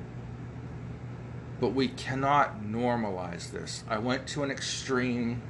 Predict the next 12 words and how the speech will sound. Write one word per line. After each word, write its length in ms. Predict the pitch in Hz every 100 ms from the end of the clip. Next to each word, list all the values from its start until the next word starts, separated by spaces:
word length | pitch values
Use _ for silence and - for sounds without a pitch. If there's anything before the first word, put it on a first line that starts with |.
| -
bringing 320 | 107 113 113
up 160 | 117
stoning 760 | - - - 120 107 107 101 95
people 380 | 101 101 - 101
to 120 | -
death, 420 | 95 90 90 85 - - - - - - - - -
to 120 | 107
get 400 | 120 120 - 117
you 120 | 117 -
to 120 | 110
remember, 720 | 107 101 104 104 95 92 85 - - - - - -
don't 500 | 117 117 113 -